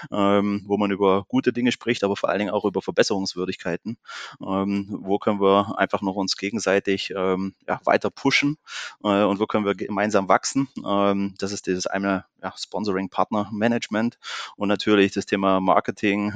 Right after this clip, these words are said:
ähm, ist damit natürlich sehr eng verbunden. Ähm, die Außendarstellung, ähm, wie wir als Marke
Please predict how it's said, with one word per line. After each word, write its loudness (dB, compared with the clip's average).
ähm, 2
ist -6
damit -2
natürlich -2
sehr 4
eng -2
verbunden. -2
Ähm, 0
die 0
Außendarstellung, 2
ähm, -4
wie -4
wir 4
als -2
Marke 2